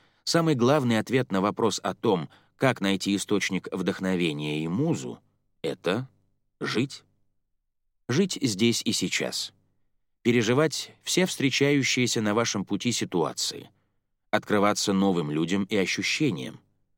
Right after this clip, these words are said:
Отвечать на любые вызовы и испытывать всё то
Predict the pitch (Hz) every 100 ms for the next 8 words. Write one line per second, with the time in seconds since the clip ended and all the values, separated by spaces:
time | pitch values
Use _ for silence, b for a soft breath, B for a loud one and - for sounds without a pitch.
0 | _ _ _ - 104 92 95 110 104 -
1 | 113 98 90 95 87 107 107 67 60 60
2 | b b - 98 98 - 117 110 98 -
3 | - - 78 - 120 87